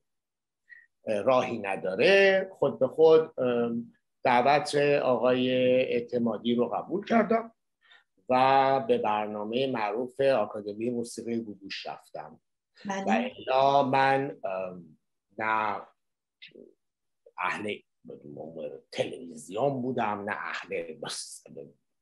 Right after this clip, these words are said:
Speaker 1: سینما بودم، نه اهل برنامه‌های آنچنانی. از اونجایی که، اه، مطمئن شدم که، اه، آقا نمیذارن، دیدن آقا این اگه برگرده بیاد ایران نون خیلی آجر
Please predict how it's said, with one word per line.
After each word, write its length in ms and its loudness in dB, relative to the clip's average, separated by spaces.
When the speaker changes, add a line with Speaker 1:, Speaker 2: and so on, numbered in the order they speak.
Speaker 1:
سینما 760 -2
بودم، 480 -4
نه 120 -6
اهل 320 -8
برنامه‌های 840 -6
آنچنانی. 960 -10
از 200 -10
اونجایی 360 0
که، 280 -6
اه، 440 -4
مطمئن 600 0
شدم 520 -2
که، 380 -6
اه، 340 -8
آقا 560 -2
نمیذارن، 960 -2
دیدن 360 0
آقا 240 0
این 280 -4
اگه 240 -4
برگرده 560 -2
بیاد 320 -4
ایران 580 2
نون 220 0
خیلی 440 0
آجر 480 -4